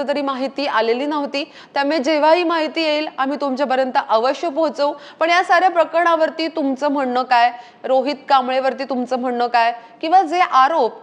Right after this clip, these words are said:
वाल्मिक कराडच्या कुटुंबियांकडून केले गेले, त्यांनी ज्या मागण्या केल्या आहेत,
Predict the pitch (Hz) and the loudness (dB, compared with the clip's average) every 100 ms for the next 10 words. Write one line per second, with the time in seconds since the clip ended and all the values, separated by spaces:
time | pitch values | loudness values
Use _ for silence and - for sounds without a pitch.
0 | - 240 240 262 320 302 262 254 247 311 | -4 4 4 4 -2 0 4 4 2 -4
1 | 311 269 262 262 262 277 302 277 262 294 | -4 -6 -4 -4 0 0 0 -2 -2 0
2 | 320 320 277 269 254 262 262 269 269 240 | -2 0 0 0 0 0 0 0 -2 0
3 | 247 262 302 311 269 220 240 320 349 311 | -2 -4 -2 0 0 0 0 0 -2 -2
4 | 269 269 | 0 -2